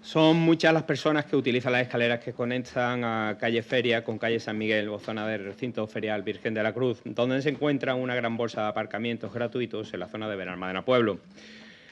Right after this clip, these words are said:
Esta zona de paso de escaleras es utilizada por un gran número de personas y de distintas edades, que hacen que, por falta de tener un pasamanos para poderse sostener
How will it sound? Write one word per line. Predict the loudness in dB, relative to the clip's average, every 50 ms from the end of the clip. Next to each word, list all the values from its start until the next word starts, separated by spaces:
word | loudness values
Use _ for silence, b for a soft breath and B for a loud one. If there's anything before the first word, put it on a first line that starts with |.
| B B B
Esta | -2 -2 -2 -2
zona | 4 6 8 8 10 10
de | 8 8
paso | 8 6 6 4 4 2
de | 2
escaleras | 2 2 2 4 4 6 4 4 2 2
es | 2
utilizada | 0 0 0 0 -2 -2 -2 -2 -2 -2 -2 -2
por | -2 -2
un | -2 0 -2
gran | -2 -2 -2 -2 -2 -2 -4
número | -4 -4 -2 -2
de | -2 -4
personas | -4 -4 -6 -4 -4 -4 -4 -4 -6 -8 -12 -18 -20 -20 _ _
y | -6 -4
de | -2 -2 -2
distintas | -2 -4 -4 -6 -6 -4 -4 -4 -4
edades, | -2 0 2 2 2 2 0 -2 -6 -12 _ _ _ -20 -20 -20 -20 -20 -20 _ _ -20 -12 -2
que | 2 4
hacen | 4 4 4 0 -2 -4 -4 -6
que, | -8 -10
por | -10 -10 -6
falta | -4 -4 -4 -2 -2 -2
de | -2 -2
tener | -2 -2 -2 -2 -2
un | -2 -2
pasamanos | -4 -4 -4 -4 -4 -2 -2 -2 -2 -4 -6 -10 -16 _ -4
para | -2 -2 -2 -2 -2
poderse | -4 -2 -2 -2 -4 -4 -6
sostener | -6 -6 -6 -6 -6 -4 -2 -2 -4 -4 -6